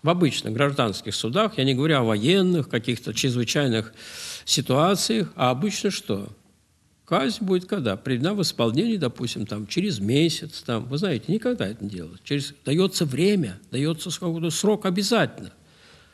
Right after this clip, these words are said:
Потому что мало ли еще, может, вскроются какие-то обстоятельства. Всегда время. И вот это вот время,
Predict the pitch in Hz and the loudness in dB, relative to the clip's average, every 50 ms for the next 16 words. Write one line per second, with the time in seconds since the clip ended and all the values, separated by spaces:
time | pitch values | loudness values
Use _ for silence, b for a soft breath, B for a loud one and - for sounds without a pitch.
0 | b b b - 135 143 143 147 139 - - 139 147 208 247 240 214 180 143 131 | b b b -2 2 2 4 4 4 2 4 4 6 6 6 6 6 6 4 4
1 | 120 - - 135 123 143 165 156 - - - - 180 202 226 214 220 170 151 139 | 2 2 0 2 2 2 2 2 0 -2 0 2 4 4 4 4 2 0 0 0
2 | 135 - 190 175 165 151 - - - 131 123 120 123 127 127 120 - 123 - - | 0 0 0 0 0 -2 -2 0 0 2 4 4 4 4 2 0 -4 -6 -6 -6
3 | - 120 113 120 123 - _ _ _ _ _ _ _ _ _ _ _ _ _ _ | -6 -8 -8 -8 -10 -14 _ _ _ _ _ _ _ _ _ _ _ _ _ _
4 | _ - - - 156 127 117 107 165 190 202 196 - 165 196 202 175 123 104 98 | _ -8 -2 0 0 0 2 0 0 0 0 -2 0 2 2 2 2 2 -2 -6
5 | 90 - - b b b b b b b b - 165 147 151 151 147 - 220 220 | -12 -18 -20 b b b b b b b b 0 2 4 4 2 4 4 4 4
6 | 208 214 - 185 175 165 - 139 117 - 165 170 151 127 110 98 87 82 | 6 4 2 2 2 0 0 -2 0 4 4 4 4 4 2 2 -2 -4